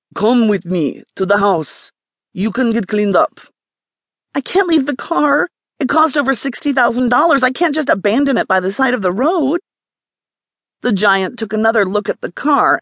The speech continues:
and emitted a low whistle. "That is a lot of money to pay for a thing that rusts." Mel pulled herself to her full height. "It's a fine German automobile, a precision instrument."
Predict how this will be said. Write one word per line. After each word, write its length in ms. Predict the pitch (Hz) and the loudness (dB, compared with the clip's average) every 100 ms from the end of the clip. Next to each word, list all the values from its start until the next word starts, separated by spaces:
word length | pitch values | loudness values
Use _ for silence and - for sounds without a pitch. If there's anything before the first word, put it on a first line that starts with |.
| - | -2
and 180 | 202 202 | -2 0
emitted 440 | 190 240 - 147 | 0 0 -2 -2
a 60 | 156 | 0
low 260 | 190 190 | 0 0
whistle. 600 | 151 175 190 - 117 - _ _ _ _ _ _ _ | 0 0 -2 -4 -6 -8 _ _ _ _ _ _ _
"That 200 | - 175 | 0 2
is 120 | 214 214 | 2 0
a 60 | |
lot 260 | 220 220 220 | 4 4 2
of 100 | 190 | 0
money 380 | 196 220 214 160 | 2 2 2 0
to 140 | 156 | -2
pay 160 | 185 170 | -2 -2
for 160 | 180 | 0
a 40 | 156 | -2
thing 240 | 190 180 | 0 -2
that 120 | 156 | -2
rusts." 680 | 156 175 160 - - - - _ _ _ _ _ _ _ _ _ _ | 0 0 -2 -10 -18 -16 -16 _ _ _ _ _ _ _ _ _ _
Mel 280 | 214 226 202 | -2 2 2
pulled 300 | 175 226 208 | 0 0 0
herself 400 | 196 180 - 165 - | 2 0 0 0 -2
to 120 | 165 | -2
her 160 | 156 | -2
full 300 | 151 196 165 | -2 -4 -4
height. 400 | 151 175 139 - _ _ _ _ 359 | 0 0 -2 -6 _ _ _ _ 0
"It's 180 | 339 | 2
a 120 | 339 269 | 2 2
fine 380 | 320 302 285 | 2 2 2
German 400 | 214 269 247 233 233 | 0 0 2 2 2
automobile, 960 | 247 311 294 185 165 185 156 131 135 _ _ - | 0 2 2 2 2 0 0 0 -2 _ _ -6
a 80 | - | -2
precision 580 | 302 247 285 247 262 | -2 -2 -2 0 0
instrument." 960 | - 285 359 - 220 170 156 151 _ | -2 -2 -2 -2 -4 -2 -4 -6 _